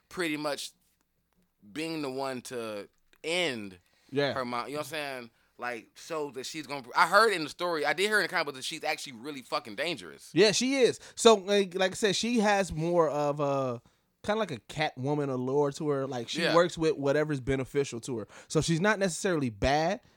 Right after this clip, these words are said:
Speaker 2: but she's not necessarily good. Like, there's times she teamed up with the heroes, there's times that she's teamed up with the bad guys.
Speaker 1: Right. I mean, and
Speaker 2: Yeah.
Speaker 1: she definitely played that in this, in this because her hatred for her mother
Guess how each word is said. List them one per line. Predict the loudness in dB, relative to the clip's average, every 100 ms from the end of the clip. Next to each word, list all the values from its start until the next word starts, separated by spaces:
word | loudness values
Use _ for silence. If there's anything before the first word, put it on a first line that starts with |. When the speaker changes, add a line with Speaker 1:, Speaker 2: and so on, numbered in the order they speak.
| -10
Speaker 2:
but | -4
she's | 0
not | 2 2
necessarily | 2 -2 0 2 0
good. | 2 4 4
Like, | 0
there's | -4 -4
times | -2 -2 -2
she | -6 -6
teamed | -2 0
up | 0 0
with | -2
the |
heroes, | 4 6 8 6
there's | 0 -4
times | -4 -4
that | -4
she's | -8 -6
teamed | -4 -4
up | -4
with | -6
the |
bad | -4 -2 -2 -4
guys. | -6 2
Speaker 1:
Right. | 2 4
I | 2
mean, | 2 2
and | 2
Speaker 2:
Yeah. | 0
Speaker 1:
she | -2 -2
definitely | -2 -2
played | -2 -2
that | -2 -4
in |
this, | -6 -10
in | -8
this | -4 -4 -6 -16 -20 _ _
because | -14 -6 -4 -2 -4 -8 -16 _ _ _ _ _ _ -20 -8
her | 0 2
hatred | 2 -2 -2 -8 -8 -6
for | -4
her | -2 -2
mother | -2 -2 -2 -4